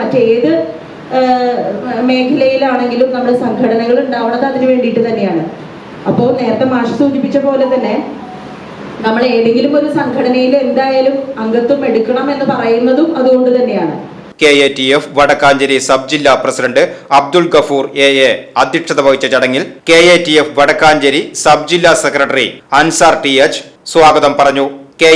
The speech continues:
Speaker 2: എ ടി എഫ് തൃശൂർ ജില്ലാ സെക്രട്ടറി മുഹ്സിൻ പാടൂർ പ്രമേയം വിശദീകരിച്ചു. കെ എ ടി എഫ് തൃശൂർ ജില്ലാ പ്രസിഡന്റ്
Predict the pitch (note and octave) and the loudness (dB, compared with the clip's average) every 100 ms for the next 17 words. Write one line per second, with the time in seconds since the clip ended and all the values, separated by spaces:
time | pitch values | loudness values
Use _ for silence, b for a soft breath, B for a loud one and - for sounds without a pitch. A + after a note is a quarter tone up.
0 | D#3+ D3+ C#3+ C#3 F3 - - D#3 F3 D#3+ | 6 4 2 0 0 -2 -2 0 0 -2
1 | C3 D3 E3 D#3+ D3 C#3+ C3+ C#3 C3+ B2+ | -2 0 2 2 0 -2 0 -2 -2 -4
2 | C#3+ D3 - E3 C3 C#3 C#3 E3+ F3 - | -4 -2 -2 -2 2 4 4 0 -4 -2
3 | D3+ D#3+ E3 D#3+ C#3 C#3 C#3 D#3 D#3 C#3+ | 0 4 6 4 2 -2 -6 -2 0 0
4 | C3+ C#3 C3+ - - F3 E3 D#3+ D#3 C#3+ | 0 -2 -4 -10 -4 2 6 6 4 2
5 | D3 C#3+ - D3 D#3+ C#3 C3 C#3+ D#3+ C#3 | 0 0 -2 -4 -2 -2 -4 0 2 2
6 | C3+ C3+ C#3+ | -2 -2 -2